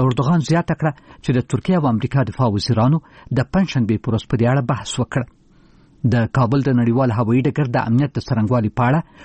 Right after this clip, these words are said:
په تېره جون میاشت کې د امریکا او ترکیې ولسمشرانو په بروکسل کې د ناټو د سرمشیزې په څنډه کې هم خبرې کړې وې. د ختیځې اروپا مشرانو له افغانستانه د نړیوالو ځواکونو تر وتلو وروسته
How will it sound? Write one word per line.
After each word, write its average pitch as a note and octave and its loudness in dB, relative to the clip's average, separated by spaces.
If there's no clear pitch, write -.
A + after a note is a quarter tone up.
په C#3 -4
تېره D3 2
جون F#3 2
میاشت G#2 -4
کې A2+ -2
د C3 0
امریکا B2+ 2
او F3+ 2
ترکیې B2+ 0
ولسمشرانو A#2+ 0
په - -4
بروکسل E3 -2
کې F#3 -2
د E3 -2
ناټو A2 -2
د - 0
سرمشیزې G#2+ 0
په - -2
څنډه B2+ 0
کې - -8
هم G#2 0
خبرې C#3+ 0
کړې A2+ 0
وې. B2+ -4
د C#3+ 4
ختیځې F#3+ 0
اروپا F3 0
مشرانو D#3+ 0
له C3+ 2
افغانستانه D3 0
د C3 0
نړیوالو A#2 2
ځواکونو B2 0
تر A2+ -2
وتلو C3 0
وروسته A#2+ -4